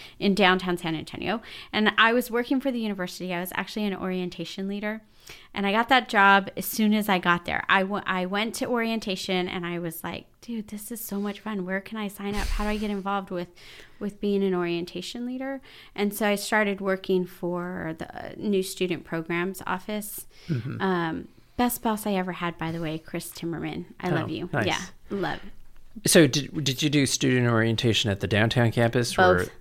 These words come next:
Speaker 2: both?
Speaker 1: Uh-huh.
Speaker 2: Okay.
Speaker 1: Yeah, because
Speaker 2: Yeah.
Speaker 1: they didn't have their own office at the time.
Speaker 2: Mm-hmm.
Speaker 1: So we, I helped with that.
Speaker 2: Gotcha.
Speaker 1: Um, so I just loved it. I loved it.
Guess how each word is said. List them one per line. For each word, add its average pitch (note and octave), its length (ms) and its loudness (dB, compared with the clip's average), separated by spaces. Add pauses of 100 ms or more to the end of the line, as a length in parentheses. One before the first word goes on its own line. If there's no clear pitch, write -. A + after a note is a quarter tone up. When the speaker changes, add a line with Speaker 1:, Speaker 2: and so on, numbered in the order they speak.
Speaker 2:
both? - 120 2
Speaker 1:
Uh-huh. F#3 240 4
Speaker 2:
Okay. - 240 -4 (100)
Speaker 1:
Yeah, A3+ 220 8
because G#3+ 220 -4
Speaker 2:
Yeah. G#3 60 -4
Speaker 1:
they A3 160 0
didn't A3+ 200 -2
have G#3 220 6
their G3 160 2
own F#3+ 180 2
office F#3 380 0
at F3 120 -8
the - 80 -10
time. - 360 -8
Speaker 2:
Mm-hmm. G2 160 -6 (140)
Speaker 1:
So G3 480 6
we, G#3 540 2
I F#3+ 80 6
helped G3+ 360 2
with F3 180 -2
that. - 260 -2 (360)
Speaker 2:
Gotcha. - 160 -6
Speaker 1:
Um, E3+ 400 -2 (500)
so - 160 0
I C4+ 80 4
just C4+ 220 2
loved B3 220 2
it. D#3+ 140 -2 (260)
I A3+ 80 0
loved A#3+ 280 2
it. - 140 -10